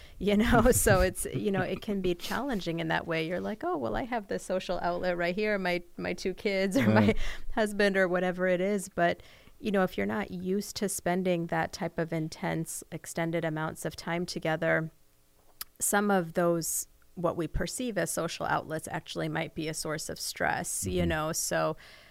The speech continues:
Speaker 1: um, I think we really just have to kind of,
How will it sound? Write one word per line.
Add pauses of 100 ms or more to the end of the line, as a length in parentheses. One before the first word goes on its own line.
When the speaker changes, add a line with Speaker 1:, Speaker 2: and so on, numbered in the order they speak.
(160)
Speaker 1:
um,
I
think
we
really
just
have
to
kind
of,